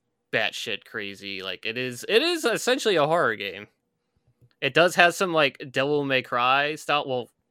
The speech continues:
kinda, sorta, like, a poor man's Devil May Cry moments, like, action moments, but everything else is just, like, there's, like, horrible ener-,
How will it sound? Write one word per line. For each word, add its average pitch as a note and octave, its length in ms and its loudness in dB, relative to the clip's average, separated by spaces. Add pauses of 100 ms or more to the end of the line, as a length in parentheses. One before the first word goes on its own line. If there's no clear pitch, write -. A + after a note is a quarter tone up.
(200)
kinda, G#2+ 260 -4
sorta, G#2 280 -10
like, G#2 100 -10
a G#2 80 -10
poor G#2+ 240 -10
man's G#2 300 -12
Devil G#2 160 -10
May G2+ 100 -12
Cry G2+ 300 -6
moments, G2+ 420 -14
like, G#2+ 120 -10
action G#2+ 340 -6
moments, A#2 340 -10
but G#2 160 -10
everything A#2+ 380 -6
else - 280 -10
is - 140 -20
just, - 260 -20
like, - 300 -20 (1080)
there's, - 200 -16
like, A#2 120 -8
horrible A#2+ 480 -4
ener-, A2 360 -6